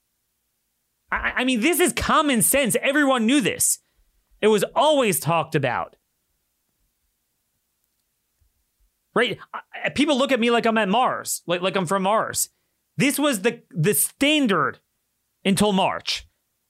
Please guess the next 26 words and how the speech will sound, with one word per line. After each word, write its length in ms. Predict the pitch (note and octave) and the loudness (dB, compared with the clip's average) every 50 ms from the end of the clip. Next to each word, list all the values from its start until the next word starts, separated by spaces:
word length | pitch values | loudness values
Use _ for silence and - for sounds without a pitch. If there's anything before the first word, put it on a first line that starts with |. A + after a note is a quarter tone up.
| _ _ _ _ _ _ _ _ _ _ _ _ _ | _ _ _ _ _ _ _ _ _ _ _ _ _
And 120 | G3 A3+ | -4 -2
now 160 | A#3+ C4 C4 B3 | -2 0 0 2
we're 120 | A#3+ A3+ | 2 2
seeing 340 | - - - D#4 D#4+ D4 C4 | 0 0 2 2 2 2 2
the 100 | A#3 G3 | 0 0
problems. 380 | C#3+ G3 G3+ F#3 E3 D#3 D3 | 0 0 0 0 0 0 0
We're 120 | F3 G#3+ G#3 | 2 0 2
seeing 280 | - - C#4+ C#4+ C4 | 2 0 0 2 2
the 100 | A#3 G#3 | 2 0
spread. 460 | F3+ - - G#3 G3 D#3+ C3 - - _ _ _ _ _ _ _ _ _ _ _ _ _ _ _ _ _ _ _ _ _ _ _ _ - | 0 0 0 0 0 0 -2 -4 -8 _ _ _ _ _ _ _ _ _ _ _ _ _ _ _ _ _ _ _ _ _ _ _ _ -4
Don't 240 | D#3+ G3+ C4+ C#4+ | -2 -2 0 0
we 140 | C#4+ C#4+ C4 | 0 0 2
want 260 | B3+ G#3 A3 B3+ B3+ | 2 2 2 2 2
to 60 | B3 G3+ | 2 2
revisit 1040 | F3+ F#3 A3+ B3+ A#3+ A3+ G#3 F#3 - - A#2 B2 F#3 G#3 F#3+ C#4 B3+ A3 - - _ _ _ _ _ _ _ _ _ _ | 2 2 2 2 2 0 0 -2 -6 -4 -2 0 0 2 2 2 0 0 -2 -8 _ _ _ _ _ _ _ _ _ _
the 100 | - F#3+ | -4 -4
pre-political 1120 | D3+ D3+ - - G#3+ B3 B3+ - - A3+ G3+ G#3 A3 G#3+ G#3+ G#3 G#3+ G#3 G3 F3+ D3 - _ _ _ _ _ - | -2 0 0 0 2 2 2 2 2 4 4 2 2 2 2 2 2 2 2 0 -2 -4 _ _ _ _ _ -2
research 600 | C3+ F#3+ G#3+ G3+ - C4+ C#4 B3+ - - - - - _ _ _ _ - | 0 0 2 2 2 0 0 0 0 -2 -2 -2 -6 _ _ _ _ -2
when 160 | E3+ G#3 G#3 | -2 0 0
it 40 | F#3+ | 2
was 300 | F#3+ G3+ G#3+ F#3+ - - - - _ | 2 2 0 0 -2 -6 -10 -10 _
truly 460 | - - G#3+ A#3+ A#3+ A#3 B3 A#3 G3 | -2 0 2 2 2 2 2 0 0
scientific 720 | E3 - A3 G#3 G3 F#3 - G3 G3 G3+ B3+ B3+ - - _ _ _ _ _ _ _ | 0 0 0 0 0 0 0 0 0 0 -2 -2 -4 -8 _ _ _ _ _ _ _
and 100 | D3 D#3 | -2 -2
purely 360 | - - A3+ A#3 A3 G#3+ G#3+ | 0 2 2 2 2 2 2
academic? 680 | G#3 G3 F#3 - E3 C#3 F#3 G3 A3 C4 A#3 - - | 2 0 0 0 0 0 0 0 0 0 -2 -2 -8